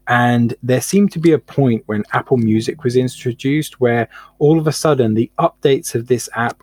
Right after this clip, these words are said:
only made it worse and worse every time and made it less intuitive for the users who are still, gosh, shock horror, uh, using an M P three <laughs> library. Um, you know, nothing works about it.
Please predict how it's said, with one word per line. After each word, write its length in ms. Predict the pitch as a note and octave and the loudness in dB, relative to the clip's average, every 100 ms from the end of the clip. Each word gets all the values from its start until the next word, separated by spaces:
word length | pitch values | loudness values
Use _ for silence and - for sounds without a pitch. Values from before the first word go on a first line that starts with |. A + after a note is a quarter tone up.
| _ | _
only 380 | A2 A#2+ A#2+ A#2+ | -2 0 2 2
made 320 | A2+ A2 A2+ | 2 2 2
it 180 | G#2 G#2 G2 | 2 2 -2
worse 400 | G#2 A2 G#2+ A2 | 0 0 -2 -4
and 160 | G#2 | -2
worse 340 | G2+ G#2 G#2 - | 2 0 -2 -8
every 280 | G#2+ G#2+ G#2 | -6 -6 -6
time 400 | A#2 A2 A#2 - - - | -4 -2 -2 -4 -12 -6
and 200 | G#2+ G#2 | 0 2
made 240 | G#2 G#2+ G#2 | 4 4 4
it 200 | G2+ - _ _ - | 0 0 _ _ -2
less 520 | G#2+ A2+ C#3 - - | 2 4 2 -2 -6
intuitive 840 | - A2+ - C3 B2 - G#2+ G2+ | -2 -2 0 0 0 0 0 0
for 160 | - A2 | -4 -4
the 140 | G#2 | -2
users 440 | G2 A2+ A2+ A2 - | 0 0 0 -2 -4
who 140 | G#2 | -4
are 40 | |
still, 640 | G2 - - C3+ A#2+ G#2+ - - _ _ | -4 -6 -4 0 0 -2 -6 -20 _ _
gosh, 380 | - F#2 - - | -4 0 0 -2
shock 320 | - D#3+ - | -4 -4 -2
horror, 480 | D3+ C#3 A#2 A2 - _ _ - | 2 4 4 2 -2 _ _ -4
uh, 80 | G#2+ | 0
using 460 | G2+ A#2 B2 A#2 | 0 0 0 0
an 60 | A2+ | 0
M 120 | A2+ | 0
P 220 | A2 A2+ | -2 -4
three 280 | G2+ - A2 | -6 -2 0
<laughs> 80 | A2+ | 2
library. 540 | G#2+ - A#2 A2 D3+ D3 - - _ | 0 -2 -2 0 -2 -6 -14 -20 _
Um, 420 | A2+ A#2 A2+ G#2+ G#2+ _ _ - | 0 2 2 0 -4 _ _ -4
you 140 | B2 | -2
know, 260 | A#2+ A2 G#2 - | 0 0 -4 -6
nothing 760 | A2+ B2 D3+ - D#3 D3 C#3 | -4 -2 -4 -2 -2 0 -2
works 400 | B2 B2+ B2 - | -2 -2 -2 -4
about 320 | - G2 F#2 F2 | -8 -6 -6 -8
it. 160 | D#2 | -12